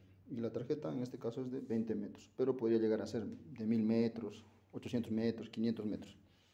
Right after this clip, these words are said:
Ahora, no necesariamente el control puede ser, este,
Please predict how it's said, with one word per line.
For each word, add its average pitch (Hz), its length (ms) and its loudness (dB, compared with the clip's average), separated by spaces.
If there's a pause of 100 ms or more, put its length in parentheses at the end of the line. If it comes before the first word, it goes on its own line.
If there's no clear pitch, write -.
(580)
Ahora, 110 340 -2
no 151 140 6
necesariamente 139 680 6 (800)
el 117 120 -4
control 117 360 4
puede 113 180 6
ser, 107 180 2
este, 101 400 -6